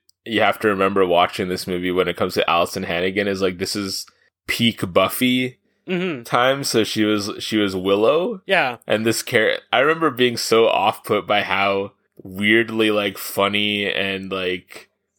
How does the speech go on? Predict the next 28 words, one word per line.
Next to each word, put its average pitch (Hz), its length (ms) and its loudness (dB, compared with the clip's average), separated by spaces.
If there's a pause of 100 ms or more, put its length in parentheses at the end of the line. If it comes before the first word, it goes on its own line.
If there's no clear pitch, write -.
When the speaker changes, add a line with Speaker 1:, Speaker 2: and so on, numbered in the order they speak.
(160)
Speaker 2:
Yeah. 180 220 4
Speaker 1:
vulgar 110 480 2
she 117 280 -2
was. 127 580 0
Speaker 2:
Yeah, 208 140 4
and 214 120 0
then, 233 180 0
and 202 160 0
then 233 120 2
she - 120 -4
just 214 340 -2
<laughs> - 20 -18
keeps - 320 -2
it 190 100 2
up 214 220 4
as 165 260 0
Lily 160 500 0
in 131 180 -4
How 170 200 0
I 170 60 2
Met 156 240 -4
Your 135 80 -6
Mother. 151 360 -2
I 123 80 -4
mean, 131 380 -8
you 160 140 -8
know. 139 180 -6 (320)
Speaker 1:
Yeah. 95 360 2